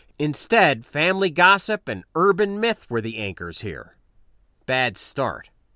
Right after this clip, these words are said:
I'd spun out the nightmare scenario to Captain Diempia,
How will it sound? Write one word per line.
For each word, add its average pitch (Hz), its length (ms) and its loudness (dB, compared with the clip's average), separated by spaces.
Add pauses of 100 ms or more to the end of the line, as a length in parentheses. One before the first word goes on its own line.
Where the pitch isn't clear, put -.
(1500)
I'd 135 220 -4
spun 180 380 2
out 185 220 2
the 139 80 0
nightmare 160 540 2
scenario 147 760 2
to 107 160 -12
Captain 101 480 -6
Diempia, 113 840 -2